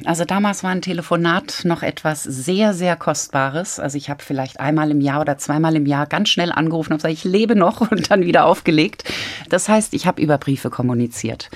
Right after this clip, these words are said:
Die gingen, die brauchten zwar lange, um hin, hin und her geschickt zu werden, aber es war dann natürlich auch immer sehr, sehr schön, auch solche Briefe aus der Heimat zu bekommen, die mir dann Mut zusprachen.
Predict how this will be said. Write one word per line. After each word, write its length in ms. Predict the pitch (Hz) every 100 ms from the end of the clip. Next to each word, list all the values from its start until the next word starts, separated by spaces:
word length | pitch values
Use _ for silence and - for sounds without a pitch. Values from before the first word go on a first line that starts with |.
| - - -
Die 80 | 180
gingen, 340 | 220 254 214 160
die 100 | 170
brauchten 440 | 180 285 - 190
zwar 240 | - 156
lange, 260 | 151 208 208
um 120 | 156
hin, 180 | 151 160
hin 260 | 165 160 151
und 100 | 139
her 280 | 170 190
geschickt 420 | 180 156 - - -
zu 220 | - 127
werden, 400 | 127 120 120 113
aber 240 | - 135
es 160 | 127 -
war 100 | 131
dann 140 | 131
natürlich 400 | 131 - 131 131
auch 80 | 135
immer 180 | 135 127
sehr, 200 | 139 127
sehr 140 | 131
schön, 300 | - 135 135 - - -
auch 120 | 139
solche 380 | 139 - 143 143
Briefe 380 | 143 151 143 123
aus 140 | 135
der 160 | - 123
Heimat 360 | 139 151 143 -
zu 140 | -
bekommen, 400 | 135 - 139 135
die 100 | 135
mir 100 | 127
dann 180 | 123 127
Mut 180 | 156 156
zusprachen. 760 | - 147 - 127 139 147 147